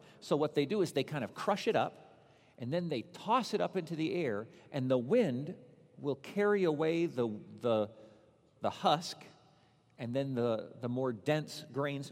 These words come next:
fall down. And they just keep doing that. So, if you can imagine that, you need an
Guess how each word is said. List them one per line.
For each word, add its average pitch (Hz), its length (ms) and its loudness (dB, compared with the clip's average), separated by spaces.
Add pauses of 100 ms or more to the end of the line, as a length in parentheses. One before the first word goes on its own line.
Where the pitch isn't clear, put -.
(140)
fall 117 180 2
down. 131 320 -6 (220)
And 110 100 -6
they 123 60 2
just 131 200 -4
keep - 280 -4
doing 180 360 0
that. 78 240 -12 (920)
So, 123 320 2 (1120)
if 120 140 -6
you 143 80 -2
can 175 120 -2
imagine 190 440 0
that, 104 260 0
you 147 140 0
need 208 420 -2
an 131 220 -4